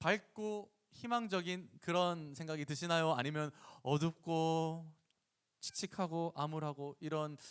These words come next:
느낌이 드시나요? <laughs> 이런 이미지 띄워놓고 묻다니. <laughs> 네, <laughs> 맞아요. 때로는, 어, 좋은 일들이 기사로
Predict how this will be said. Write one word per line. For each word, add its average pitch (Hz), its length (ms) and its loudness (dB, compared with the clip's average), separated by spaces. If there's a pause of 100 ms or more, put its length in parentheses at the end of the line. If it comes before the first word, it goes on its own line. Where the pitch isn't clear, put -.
느낌이 135 260 -8
드시나요? 123 640 -4 (1600)
<laughs> 220 280 -12
이런 143 320 2
이미지 131 260 -2
띄워놓고 151 520 0
묻다니. 123 600 -4 (400)
<laughs> - 380 -20
네, 107 180 -4
<laughs> - 720 -8
맞아요. 151 360 4
때로는, 214 680 2
어, 120 500 -4
좋은 233 280 2
일들이 170 500 0
기사로 143 500 -4